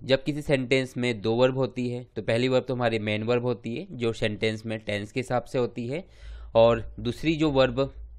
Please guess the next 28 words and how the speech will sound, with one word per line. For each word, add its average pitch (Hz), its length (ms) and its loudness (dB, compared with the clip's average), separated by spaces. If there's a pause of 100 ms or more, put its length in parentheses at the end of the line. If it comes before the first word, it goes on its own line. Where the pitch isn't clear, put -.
(120)
होती 120 300 0
है 143 300 -6 (320)
उसे 127 220 4
हम 143 140 4
वर्ब 117 180 2
के 139 120 0
आईएनजी 110 260 -2
फॉर्म 127 240 -2
के 135 120 -2
रूप 131 180 -2
में 135 100 -2
यूज़ 127 220 -2
करते 123 260 -2
हैं 127 140 -8
या 123 160 -2
फिर 113 180 -4
टू 113 180 -4
प्लस 120 400 0
वर्ब 107 300 -4
की 131 120 -8
फर्स्ट - 280 -4
फॉर्म 107 180 0
के 110 140 -6
रूप 104 200 -6
में 135 160 -4 (280)
यूज़ 120 200 0
करते 101 300 0
हैं, 101 200 -6